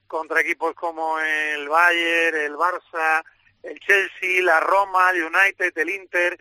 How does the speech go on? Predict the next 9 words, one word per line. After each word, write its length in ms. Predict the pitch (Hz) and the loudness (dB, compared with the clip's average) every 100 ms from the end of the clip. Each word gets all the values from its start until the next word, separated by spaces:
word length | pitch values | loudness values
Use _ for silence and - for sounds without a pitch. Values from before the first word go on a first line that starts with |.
| _ _ _ _ | _ _ _ _
que 80 | - | -6
el 40 | 170 | 0
calendario 380 | 175 165 175 | 2 4 2
no 80 | 196 | 2
ha 40 | 175 | 0
sido 220 | 185 175 | -2 -2
fácil. 320 | 185 185 208 | -2 -4 -6
El 140 | 202 - | -6 -6
Sevilla, 500 | 156 160 170 180 | -6 -2 2 2